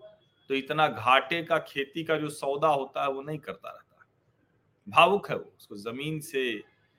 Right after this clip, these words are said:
अपनी माँ से बहुत बड़ा प्रेम है। लेकिन सोचिए, उस प्रेम को भी इस आदमी ने अपमानित कर दिया, खड़ा होके उसको बेच दिया, बोली लगा दी।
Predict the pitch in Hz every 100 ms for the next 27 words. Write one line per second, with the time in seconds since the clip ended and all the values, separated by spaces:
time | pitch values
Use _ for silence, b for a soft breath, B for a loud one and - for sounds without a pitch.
0 | _ _ 107 - 139 135 127 147 151 151
1 | 131 139 - 135 - - 143 147 117 -
2 | _ _ _ _ _ _ _ _ _ _
3 | _ _ - b b - 151 185 170 170
4 | 165 196 190 - _ 156 180 208 214 190
5 | 185 165 175 170 156 143 143 151 151 143
6 | - 117 117 127 120 - 90 80 - -
7 | - _ _ _ _ _ _ _ _ _
8 | _ _ _ _ _ - 151 165 151 127
9 | 120 113 110 104 90 131 151 151 - 92
10 | 82 - 95 139 160 165 113 80 73 _
11 | _